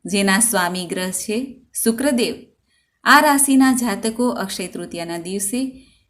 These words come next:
જળથી ભરેલો કળશ દાનમાં અવશ્ય દે. ચાહે માટીનો કળશ હોય, કુંભ હોય કે પછી સ્ટીલનો હોય, પિત્તળનો હોય, તાંબાનો હોય, જે આપણને પોસાય એમ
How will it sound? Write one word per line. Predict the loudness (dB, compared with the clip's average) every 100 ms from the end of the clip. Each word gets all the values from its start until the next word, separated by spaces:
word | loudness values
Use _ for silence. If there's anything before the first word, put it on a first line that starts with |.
| _ -6
જળથી | 2 4 4 2 2 2
ભરેલો | 0 -4 -4 -2 0 2 0 -4 0
કળશ | 2 4 4 0 -4
દાનમાં | -4 -2 -2 -4 -4
અવશ્ય | -2 -2 -2
દે. | -6 -10 -14 _ _ _ _
ચાહે | -2 -2 -2 -6
માટીનો | -6 -6 -4 -6 -6 -6 -8 -10 -20 _
કળશ | -2 0 0 0
હોય, | 0 0
કુંભ | -4 -8 -6 -6
હોય | -2 -2 -2 -8 -10
કે | -2 0
પછી | 2 0 0 0 0
સ્ટીલનો | -4 -2 -2 -2 -4 -4
હોય, | -4 -4
પિત્તળનો | -4 -8 -8 -6 -4 -6 -8
હોય, | -8 -8 -8 -12 _ _ _ _ -8
તાંબાનો | -4 -2 -2 -2
હોય, | -6 -8 -10 -10
જે | 0 2
આપણને | 2 0 -4
પોસાય | -4 -6 -4 -4 -4 -8 -18 _ _ -4
એમ | 0